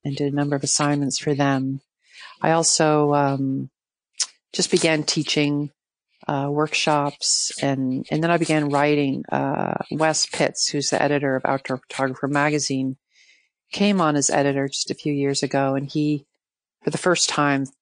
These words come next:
thought that the magazine should have a column on wildlife photography.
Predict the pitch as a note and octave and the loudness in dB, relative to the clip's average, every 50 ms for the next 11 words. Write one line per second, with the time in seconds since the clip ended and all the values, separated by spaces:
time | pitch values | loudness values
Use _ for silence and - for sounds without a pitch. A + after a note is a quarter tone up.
0 | _ _ _ _ - - C#3+ C#3 - - - D#3 - - _ - D3 C#3 D3 D3 | _ _ _ _ -2 0 2 0 0 0 -2 -4 -4 -4 _ -6 -4 0 0 2
1 | D3 C#3+ C#3+ C#3 C#3 C#3 C#3 C#3 - - C#3+ - D3+ C#3+ C3+ C3+ C3 C3 - _ | 2 0 0 -2 -2 -4 -4 -4 -4 -4 -4 -2 -2 0 0 0 -2 -4 -8 _
2 | _ _ _ _ - - - - - D#3 C#3+ C#3+ C#3 C#3+ C#3 C3+ C#3 C#3 C#3 C3+ | _ _ _ _ -18 -12 -6 -2 0 2 2 2 0 -2 -2 -2 0 0 0 0
3 | C3 B2+ B2+ B2+ - - - - C#3+ C3 B2 B2+ B2 - - - - C3+ | -2 -2 -2 -2 -4 -8 -6 -2 0 0 0 -2 -4 -4 -6 -6 -6 -8